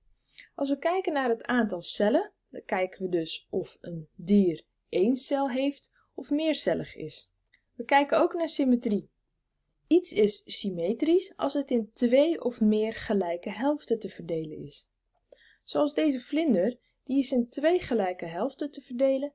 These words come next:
en is dus symmetrisch. Dan hebben we iets wat we tweezijdig symmetrisch noemen. Dat is, eh, wat deze vlinder ook is.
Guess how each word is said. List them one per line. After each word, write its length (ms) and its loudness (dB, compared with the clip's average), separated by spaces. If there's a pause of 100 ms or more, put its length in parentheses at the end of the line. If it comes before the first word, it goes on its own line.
en 180 2
is 160 4
dus 340 0
symmetrisch. 840 -2 (1400)
Dan 180 0
hebben 180 2
we 160 0
iets 280 -2
wat 160 0
we 120 -12
tweezijdig 640 0
symmetrisch 600 -4
noemen. 360 -2 (100)
Dat 180 -4
is, 340 -10 (100)
eh, 280 -8
wat 120 -4
deze 240 -4
vlinder 320 -4
ook 140 -4
is. 320 -6